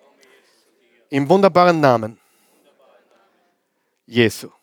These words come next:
Ich bin ein Sünder. Ich brauche einen Retter.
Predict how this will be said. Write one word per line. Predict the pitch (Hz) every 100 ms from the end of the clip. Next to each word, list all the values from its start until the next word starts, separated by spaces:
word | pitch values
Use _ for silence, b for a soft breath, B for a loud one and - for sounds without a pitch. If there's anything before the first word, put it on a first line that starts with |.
| _ _ _ _ _ _ _ _ _ _ _ _ _ _
Ich | - -
bin | 160 170
ein | 160
Sünder. | - 151 151 170 - _ _ _ _ _ _ _ _ _ _ _ _ _ _ _ _ _
Ich | 127 - _
brauche | - 151 156 - 160 143
einen | 135 131
Retter. | 113 - -